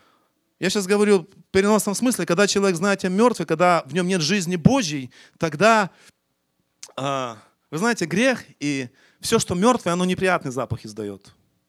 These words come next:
Ну, неприятный запах, ну, во всём это видно. Такое, знаете, что-то, ну, нехорошее вот.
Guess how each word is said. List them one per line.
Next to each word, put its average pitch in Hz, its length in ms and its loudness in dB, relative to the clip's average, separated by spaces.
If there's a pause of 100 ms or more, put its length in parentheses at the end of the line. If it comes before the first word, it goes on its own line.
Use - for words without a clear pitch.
(240)
Ну, 170 140 -2
неприятный 190 560 -4
запах, 110 360 -18
ну, 151 140 -14 (180)
во 180 100 4
всём 151 280 -2
это 107 160 -12
видно. 92 340 -18 (1300)
Такое, 180 220 0
знаете, 190 180 0
что-то, 170 240 -4
ну, 160 160 -4
нехорошее 160 600 -6
вот. - 220 -20